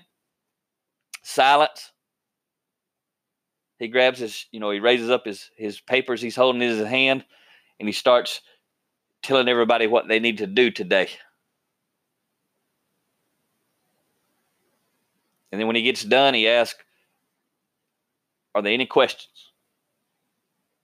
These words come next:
Nobody talked while he was telling everybody what they needed to do.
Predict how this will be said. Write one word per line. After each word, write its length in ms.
Nobody 300
talked 340
while 180
he 60
was 140
telling 240
everybody 320
what 160
they 100
needed 280
to 100
do. 260